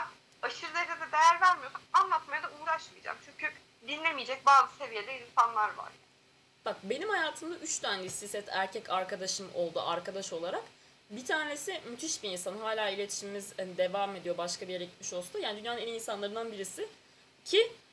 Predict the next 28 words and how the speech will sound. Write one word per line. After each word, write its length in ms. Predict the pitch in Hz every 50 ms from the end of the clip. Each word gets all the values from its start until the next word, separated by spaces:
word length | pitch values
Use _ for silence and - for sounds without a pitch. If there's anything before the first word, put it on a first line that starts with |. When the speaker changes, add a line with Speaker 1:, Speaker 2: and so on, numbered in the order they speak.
| - _ -
Speaker 2:
onun 320 | 185 220 254 277 302 294
da 140 | 262 220 202
başka, 420 | 214 214 208 - - - 196 208
hani, 260 | 208 202 202 185 156 165
başka 320 | 208 208 208 - - 311 -
konularla 440 | - 262 226 220 226 220 214 208 208
ilgili, 320 | 202 202 254 294 440 453 - - - - - _ _ -
e, 280 | 202 202 190 196 196 -
çatıştığımız 600 | - - 247 202 - - - - 254 320 330 254
olmuştu 400 | 226 220 220 226 220 - - 180
fikir 260 | - - - - 190
olarak. 240 | 175 180 202 - 453 - -
O 240 | 240 - - 208 202
ayrı. 360 | 196 196 190 180 170 - - - - - - - - - - - -
Ama 340 | 214 285 381 440 392 453 - - - - _ _ _ - - -
iki 220 | 220 - 359 -
tanesinin, 580 | 453 370 294 269 254 247 247 - 247 254 247 - -
iki 180 | 240 - -
tanesiyle 480 | - 370 349 330 320 311 - 320 339 -
iletişimin 540 | 233 240 233 240 - - - - 294 302 277
yani 320 | 233 196 185 185 180 - - - -
ar-, 200 | 196 196 180 -
aramın 300 | 208 202 226 262 285 254
bozulma 340 | 220 208 214 226 240 285 339
sebebi 420 | - 262 208 190 190 - 453 494 - - - - - _ _ -
bir 100 | 285 330
tanesinin, 600 | - 427 359 330 320 311 311 311 - 392 415 508 539 - - - -
e, 680 | 208 208 202 202 202 202 202 202 196 196 196 - -